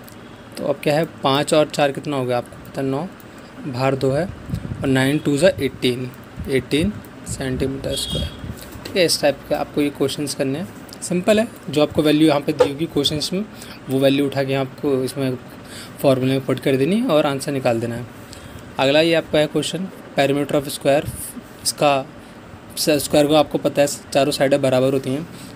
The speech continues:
तो perimeter of square आप लगा देंगे फ़ोर into side, आपको एक साइड दी हुई है पाँच,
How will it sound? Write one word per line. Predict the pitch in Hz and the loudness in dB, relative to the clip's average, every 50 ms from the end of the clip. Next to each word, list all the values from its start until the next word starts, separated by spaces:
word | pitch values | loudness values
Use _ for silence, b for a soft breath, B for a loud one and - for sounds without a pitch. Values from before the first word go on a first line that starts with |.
| - - | -10 -8
तो | 131 | -2
perimeter | 127 139 127 127 131 135 135 131 - 139 | 2 2 4 4 4 2 0 2 0 0
of | 131 - | 0 -2
square | - - 143 131 | 0 0 2 2
आप | 131 123 - | 2 2 2
लगा | 135 120 120 117 | 2 2 2 2
देंगे | 117 123 127 151 156 | 2 0 -2 -4 -4
फ़ोर | - - - 135 135 135 | -4 0 2 2 4 2
into | 131 127 127 151 139 | 2 0 0 -2 0
side, | - 143 127 131 135 | 2 2 2 2 2
आपको | 139 131 135 131 - 147 | 0 0 -2 0 0 0
एक | 139 131 | 0 2
साइड | - 151 135 131 127 120 | 2 2 2 2 2 0
दी | 127 | 0
हुई | 123 127 135 | 0 2 0
है | 143 139 | 0 0
पाँच, | - 135 147 170 180 - | 0 0 -2 -2 -4 -6